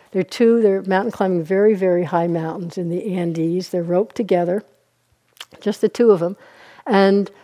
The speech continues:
one of them slides and falls over the edge of a deep crevasse. So they're roped together. So they're like this for hours. The other guy who's still up on the mountain can't pull the other one up. There's no purchase. He can't do it. He's trying for hours.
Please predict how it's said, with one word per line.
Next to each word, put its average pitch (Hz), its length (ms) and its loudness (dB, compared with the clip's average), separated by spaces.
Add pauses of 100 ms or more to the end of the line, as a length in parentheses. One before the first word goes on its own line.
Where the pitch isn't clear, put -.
(120)
one 214 320 6
of 247 140 6
them 208 260 0
slides 196 540 0
and 185 100 -2
falls 202 420 -2
over 175 280 0
the 175 180 -6
edge 180 400 -4
of 175 180 -8
a 170 60 -4
deep 190 280 -6
crevasse. 160 680 -12 (480)
So 180 160 -4
they're 175 140 2
roped 180 240 0
together. 170 460 -4 (280)
So - 140 2
they're 208 120 8
like 233 280 6
this 302 180 0
for - 160 -6
hours. 226 360 2
The - 140 -4
other 233 220 2
guy 196 520 0
who's 185 200 -6
still - 420 -2
up 190 300 -4 (220)
on 180 200 -4
the 170 80 0
mountain 180 280 -4
can't - 560 -4
pull 190 500 -4 (120)
the 190 120 0
other 185 200 -2
one 175 200 -2
up. 170 240 -6 (320)
There's 190 220 -4
no 196 160 0
purchase. - 460 -4
He 196 120 0
can't 208 380 -4
do 196 180 4
it. 165 120 -2
He's 190 120 -10
trying 190 380 -4
for - 160 -8
hours. 180 580 -6